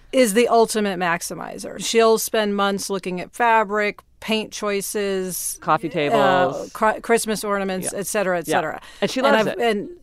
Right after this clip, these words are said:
Speaker 1: and she's, and she's got wonderful taste. Um, I, for instance, years ago, I moved into an apartment,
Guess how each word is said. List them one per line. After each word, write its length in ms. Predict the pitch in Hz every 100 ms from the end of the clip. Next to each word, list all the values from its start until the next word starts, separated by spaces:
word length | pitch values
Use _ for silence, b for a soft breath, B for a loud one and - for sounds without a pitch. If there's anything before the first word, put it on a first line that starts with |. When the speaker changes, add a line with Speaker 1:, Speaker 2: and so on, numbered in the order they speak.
| _ b b
Speaker 1:
and 180 | 233 202
she's, 260 | 233 202
and 180 | 226 202
she's 260 | 226 202 175
got 240 | 208 180
wonderful 920 | 185 180 247 285 311 226 233 202 202
taste. 400 | 196 190 - - - B B B
Um, 560 | - 233 220 214 202 196 381
I, 460 | 262 294 302 285 - - 349
for 180 | 208 226
instance, 520 | 214 196 220 196 175 254
years 340 | 233 262 240
ago, 160 | 226 220
I 100 | 196
moved 280 | 202 202
into 220 | 196 180 190
an 80 |
apartment, 720 | 170 - 190 175 165 110 -